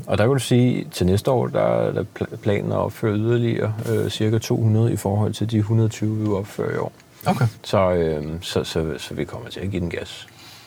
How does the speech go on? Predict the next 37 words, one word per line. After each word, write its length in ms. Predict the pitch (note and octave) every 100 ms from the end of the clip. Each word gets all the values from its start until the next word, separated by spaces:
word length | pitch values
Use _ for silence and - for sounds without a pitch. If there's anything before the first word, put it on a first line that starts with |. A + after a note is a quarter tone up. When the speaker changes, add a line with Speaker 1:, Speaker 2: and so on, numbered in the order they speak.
| -
Speaker 2:
Så 120 | - G2+ - F2+ - A#2 A#2
din, 180 | D#3+ E3
din 220 | D#3+ D3+
fornemmelse 520 | D#3+ C3+ C3 C3+ C3
inden 180 | A#2 B2+
for, 500 | B2+ A#2 A2+ G#2 G2 G2
lad 80 | G2+
os 60 | F#2
sige, 340 | A2 G#2 G2+ - - - - -
et, 140 | A2 - - -
to 240 | - E2
år, 200 | E2 - - -
at 100 | G#2
det 140 | B2 G#2+
er, 120 | G#2
at, 560 | - G2 - - - - -
at, 140 | - - - -
at 340 | - - A2
jeg, 180 | A2 A#2 -
jeg, 140 | A2 G2+
jeg 100 | A2+
synes, 220 | - C3+ C3+
jeg 60 |
har 220 | A2 -
læst 240 | A#2 G#2+ -
et 80 | -
sted, 240 | G#2 G2+ - - - - -
man 160 | - A2
må 80 | A2
ikke 220 | B2 C#3
have 300 | A#2 A2 -
et 340 | A2 A#2+ G#2
vist 260 | A2+ A#2+ -
antal 440 | G#2+ G2+ - G2+ F#2
minutter 320 | F#2+ G2 G#2+
eller 140 | F#2
kilometer 480 | F2+ F2+ F#2+ A#2+ B2+